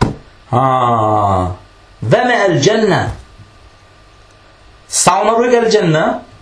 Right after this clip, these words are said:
Dit og mit opstartssted.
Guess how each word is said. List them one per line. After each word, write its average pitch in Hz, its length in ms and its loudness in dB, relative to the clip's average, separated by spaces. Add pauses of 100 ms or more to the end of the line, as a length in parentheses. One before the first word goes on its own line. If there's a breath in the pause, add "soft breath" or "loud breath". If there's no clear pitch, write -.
(1400)
Dit - 420 -4 (100)
og 156 160 2
mit - 360 -2
opstartssted. 160 920 0